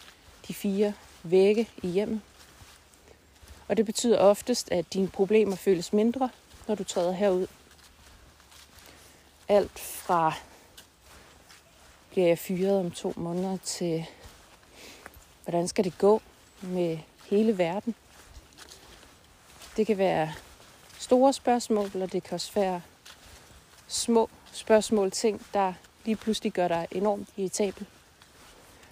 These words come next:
Kom ud og enten bevæg dig, gå en tur, ikke løb en tur, men gå en tur. Når du løber en tur, så bruger du ofte så meget krudt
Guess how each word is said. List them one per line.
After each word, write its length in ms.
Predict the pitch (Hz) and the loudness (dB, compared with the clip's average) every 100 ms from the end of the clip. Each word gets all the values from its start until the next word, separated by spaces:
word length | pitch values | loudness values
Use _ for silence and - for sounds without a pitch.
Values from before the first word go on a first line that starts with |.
| - | -14
Kom 200 | - 226 | -2 2
ud 140 | 277 311 - - - - - - - - - - - _ - - | 4 2 -8 -20 -20 -20 -20 -20 -20 -20 -20 -20 -20 _ -20 -8
og 460 | 180 165 160 151 143 - - - - | -6 -4 -6 -8 -10 -16 -20 -8 -2
enten 540 | 254 - 220 190 165 | -2 -2 -4 -2 -6
bevæg 300 | 170 165 247 240 | -6 -2 -2 -2
dig, 100 | 240 - _ _ - - - - _ _ - | -10 -14 _ _ -20 -20 -20 -20 _ _ 0
gå 160 | 233 226 | 2 2
en 140 | 220 | 0
tur, 240 | - 220 190 | -2 -2 -2
ikke 200 | 311 269 | -2 0
løb 200 | 254 233 | 0 0
en 80 | 196 | -4
tur, 280 | - 190 202 - | -4 -8 -8 -6
men 140 | 208 | -4
gå 160 | 196 214 | -2 -2
en 120 | 185 | -2
tur. 220 | - 180 | -6 -4
Når 100 | 196 | -4
du 200 | 208 208 - - - - _ _ _ - | -4 -6 -10 -20 -20 -20 _ _ _ -2
løber 340 | 277 269 240 | 0 2 2
en 100 | 214 | 2
tur, 260 | - 247 - - - - - - - - | 0 -4 -4 -8 -20 -20 -20 -20 -20 -10
så 140 | - 233 | -4 0
bruger 300 | 233 240 254 | 6 8 8
du 120 | - | 4
ofte 280 | 214 - 240 | 0 -2 -4
så 260 | - - | -2 2
meget 320 | 240 208 208 - | 2 2 0 -2
krudt 380 | - 233 - | -4 -4 -4